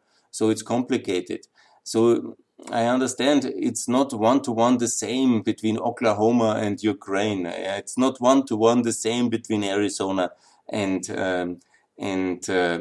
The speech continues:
Albania. But, uh, I wanted to explain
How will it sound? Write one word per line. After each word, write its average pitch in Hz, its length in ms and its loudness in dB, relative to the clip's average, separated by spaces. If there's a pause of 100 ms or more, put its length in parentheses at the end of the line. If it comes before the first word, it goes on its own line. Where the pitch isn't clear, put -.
Albania. 87 680 -2 (280)
But, 113 320 2
uh, - 220 -2 (200)
I 113 140 -2
wanted 113 440 -2
to 123 120 4
explain 123 720 0